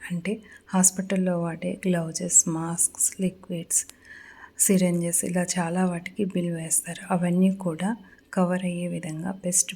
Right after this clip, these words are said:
పాలసీని సెలెక్ట్ చేసుకోవాలి. పాలసీ తీసుకున్న వెంటనే అన్ని డిసీజెస్ కవర్ అవ్వవు.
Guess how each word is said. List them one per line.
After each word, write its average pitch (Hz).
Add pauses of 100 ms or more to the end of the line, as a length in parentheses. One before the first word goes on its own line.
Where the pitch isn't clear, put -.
పాలసీని 170
సెలెక్ట్ -
చేసుకోవాలి. - (520)
పాలసీ 180
తీసుకున్న 185
వెంటనే 160 (480)
అన్ని 196
డిసీజెస్ 185
కవర్ 175
అవ్వవు. 165